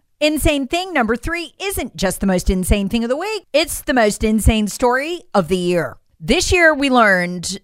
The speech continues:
that the F B I and a whole panoply of federal agencies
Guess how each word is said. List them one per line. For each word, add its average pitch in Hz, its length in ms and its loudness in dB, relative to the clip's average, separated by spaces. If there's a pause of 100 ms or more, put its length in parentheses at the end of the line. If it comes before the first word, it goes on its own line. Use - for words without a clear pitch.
that 214 320 2
the 240 180 -6
F 269 220 2
B 269 160 2
I 208 480 4 (200)
and 226 280 4
a 233 60 4
whole 311 200 2
panoply 220 840 4
of 202 200 4
federal 220 340 2
agencies 277 760 -2